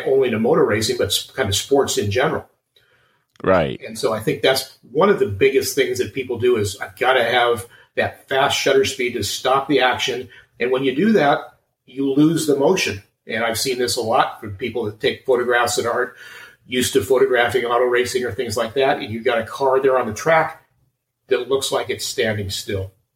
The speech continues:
Speaker 2: Right. It looks like it's parked. And I guess the other, I guess at the other extreme, if it's too slow, then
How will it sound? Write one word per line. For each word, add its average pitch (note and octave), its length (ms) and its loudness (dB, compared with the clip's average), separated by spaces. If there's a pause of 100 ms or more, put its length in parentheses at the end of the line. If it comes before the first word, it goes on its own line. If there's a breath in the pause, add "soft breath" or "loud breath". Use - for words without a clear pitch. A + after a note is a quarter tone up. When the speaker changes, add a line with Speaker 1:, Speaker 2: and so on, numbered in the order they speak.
(840 loud breath)
Speaker 2:
Right. A2+ 220 4
It G2+ 40 0
looks B2 180 0
like C3 140 0
it's G#2 140 -4
parked. - 540 0 (320 loud breath)
And C3 120 4
I B2 80 6
guess F3 360 2
the B2+ 180 2
other, G#2+ 680 4 (380)
I G2 260 4
guess G#2+ 220 -4
at F#2+ 100 -10
the G2+ 120 2
other G#2 260 4
extreme, F2+ 760 -2 (160)
if F#2+ 240 0
it's - 220 -2
too G#2+ 200 -4
slow, G2+ 420 0
then F#2 340 2